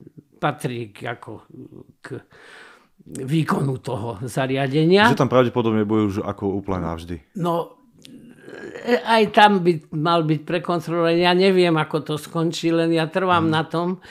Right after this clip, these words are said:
Speaker 1: že tam detencia nie je potrebná a že,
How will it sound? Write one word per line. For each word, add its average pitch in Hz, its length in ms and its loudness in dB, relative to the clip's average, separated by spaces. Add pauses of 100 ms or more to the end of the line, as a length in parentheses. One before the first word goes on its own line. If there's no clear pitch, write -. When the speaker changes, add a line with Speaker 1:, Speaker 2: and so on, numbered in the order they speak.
(200)
Speaker 1:
že 151 240 -2
tam 151 320 0
detencia 180 720 0
nie 170 400 4
je 170 100 4
potrebná 156 840 -2
a 156 120 -2
že, 131 440 -4